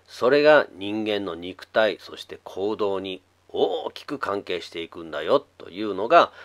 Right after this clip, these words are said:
この道家一体の重要なポイントになり、そして経営者にとっては自分たちの会社経営にも関係していくということですよね。ですから、本当にね、人間学ですよね。それでは本文に入りましょ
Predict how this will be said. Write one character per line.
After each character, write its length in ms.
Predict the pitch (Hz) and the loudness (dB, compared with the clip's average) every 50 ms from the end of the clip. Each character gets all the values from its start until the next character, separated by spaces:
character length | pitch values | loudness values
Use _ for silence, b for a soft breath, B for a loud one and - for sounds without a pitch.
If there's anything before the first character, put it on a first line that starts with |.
| B B B | B B B
こ 120 | - 107 | -10 -8
の 100 | 98 87 | -8 -8
道 260 | 78 - 101 95 92 | -6 -6 -6 -6 -6
家 260 | - - 87 80 76 76 | -6 -8 -10 -10 -10 -12
一 120 | 78 78 _ - | -14 -18 _ -10
体 220 | - 85 80 78 73 | -8 -8 -6 -6 -8
の 300 | 80 92 90 80 76 - _ _ _ _ _ _ _ _ _ | -8 -6 -6 -8 -8 -12 _ _ _ _ _ _ _ _ _
重 300 | - - 107 113 123 135 | -6 -4 -4 -2 0 2
要 220 | 147 156 151 147 | 6 8 8 8
な 200 | 151 156 165 - - | 8 6 6 4 2
ポ 180 | - - 107 107 | -2 -2 -2 0
イ 80 | 104 | 0
ン 80 | 101 92 | -2 -4
ト 120 | - 90 | -4 -6
に 120 | 87 90 85 | -6 -6 -6
な 160 | 80 80 80 | -8 -8 -8
り、 160 | 76 73 - _ | -8 -10 -14 _
そ 220 | - - - 98 | -16 -14 -12 -12
し 80 | - - | -8 -2
て 240 | - 160 151 - b b b b b b b _ _ | 2 2 2 2 b b b b b b b _ _
経 120 | - 107 | -2 0
営 240 | 104 101 98 92 92 | 0 0 0 -2 -2
者 160 | - - 87 80 | -4 -6 -8 -8
に 80 | 80 | -6
と 140 | - 113 117 | -6 -6 -6
っ 40 | - | -4
て 160 | - - 107 | -4 -4 -2
は 360 | 92 85 80 76 67 - - _ _ _ - | 0 0 0 0 -2 -4 -8 _ _ _ -20
自 120 | - - | -18 -14
分 200 | 82 90 90 87 | -10 -10 -10 -8
た 100 | - 80 | -8 -10
ち 100 | 76 - | -10 -10
の 140 | 80 76 76 | -12 -12 -12
会 220 | - - 101 110 | -8 -6 -6 -4
社 160 | 107 - 127 - | -2 -2 -2 0
経 260 | - 147 139 131 123 | 4 4 4 6 4
営 40 | 110 | 2
に 120 | 110 127 | 2 4
も 180 | 156 165 131 - | 4 4 4 4
関 240 | - - 92 92 | 0 -4 -6 -6
係 220 | 85 - 82 78 73 | -6 -6 -8 -8 -8
し 120 | - - | -10 -12
て 100 | - - | -12 -12
い 80 | 71 73 | -14 -8
く 160 | - - 156 | -6 -6 -6
と 160 | - - 95 | -4 -4 -6
い 60 | 85 | -6
う 40 | 80 | -6
こ 120 | - 80 69 | -6 -10 -12
と 80 | 69 | -12
で 120 | 62 - - | -14 -14 -16
す 120 | - - | -16 -16
よ 120 | 50 53 | -14 -10
ね。 180 | 67 92 107 b b b b b b b b - | -8 -8 -8 b b b b b b b b -6
で 120 | 110 127 | -6 -6
す 100 | - - | -2 2
か 100 | - 117 | 4 4
ら、 100 | - 85 | 4 4
本 260 | - - 101 135 160 | 0 0 -2 -2 0
当 160 | - 156 165 | 0 0 0
に 120 | 160 156 147 | 0 2 2
ね、 220 | 139 127 104 82 | 2 2 2 0
人 300 | 71 71 80 87 95 123 170 | -4 -8 -10 -8 -6 -2 0
間 220 | 185 190 190 190 | 2 2 4 4
学 240 | 170 147 - - 85 | 2 2 0 -2 -6
で 80 | 78 | -8
す 100 | - - | -10 -12
よ 140 | - - 53 | -14 -14 -8
ね。 260 | 73 110 139 135 - b b b b b b b b b b | -2 -2 -2 -2 -2 b b b b b b b b b b
そ 140 | _ - 135 | _ 4 4
れ 80 | 147 165 | 6 8
で 80 | 185 | 8
は 60 | 165 143 | 8 8
本 240 | - 127 143 147 | 8 4 2 4
文 140 | 135 123 107 | 2 0 -2
に 60 | 92 | -2
入 260 | 82 - - 87 90 95 | -6 -6 -6 -6 -6 -4
り 60 | 101 | -6
ま 60 | 90 | -6
し 80 | - - | -4 -6
ょ 140 | - - | -6 -8